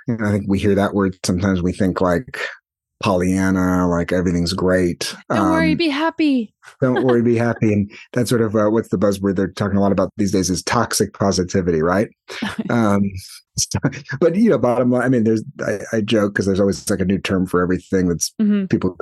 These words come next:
Speaker 1: been doing for years, but you gotta come up with the, the fancy new way of saying it. But,
Speaker 2: Mm-hmm.
Speaker 1: but yeah, there is this tendency to kind of overswing the pendulum and think that, like, well, if I wanna find a sense of optimism,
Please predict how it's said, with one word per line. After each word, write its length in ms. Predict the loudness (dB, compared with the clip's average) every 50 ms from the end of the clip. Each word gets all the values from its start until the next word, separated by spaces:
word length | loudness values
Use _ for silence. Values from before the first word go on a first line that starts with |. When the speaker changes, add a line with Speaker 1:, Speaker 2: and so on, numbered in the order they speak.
| -8 -4
Speaker 1:
been 80 | -2
doing 120 | -2 -2 -2
for 140 | 0 0
years, 280 | 2 2 2 2 0 -2
but 120 | -2 -4
you 80 | -4 -4 -2 -2
gotta 160 | -2 -2 0
come 200 | 0 0 0 0
up 100 | 0 -2
with 100 | -4 -4
the, 160 | -4 -4 -4 -4
the 80 | -8 -6
fancy 400 | -4 -2 -2 -2 -2 -2 -2 -2
new 140 | 0 0 0
way 140 | 0 -2
of 80 | -2 -2
saying 260 | 0 0 2 2 2
it. 100 | 0 -2 -2 _ -2
But, 120 | 0 0
Speaker 2:
Mm-hmm. 180 | -2 -4 -8 -14 -20 -20 _ _ _ _ _ _ _ -2
Speaker 1:
but 120 | 0 2
yeah, 220 | 2 2 2 2
there 120 | 4 4 2
is 120 | 2 2
this 120 | 0 -2 0
tendency 360 | 0 0 0 0 0 -2 -2
to 80 | -4 -4
kind 300 | -6 -6 -4 -2 -2 0
of 120 | -2 -4 -6 _ 0
overswing 720 | 0 2 2 2 0 0 -2 -2 0 0 0 2 0 0 0
the 80 | 0
pendulum 460 | 0 0 0 0 0 0 0 0 0 -2
and 120 | -2 -2
think 180 | -2 -2 -2 -2 -2 -2
that, 180 | -2 -2 0
like, 220 | 0 0 0 -2 -4 -6 -12 -18 -10 _
well, 120 | -2 -2 0
if 80 | 0 0
I 40 |
wanna 240 | -2 0 0 -2 -2
find 260 | -2 0 0 0 0
a 40 | 0
sense 220 | 0 0 -2 -2 -2
of 80 | 0 0
optimism, 760 | 0 0 -2 -2 -2 0 0 0 0 0 0 0 -2 -4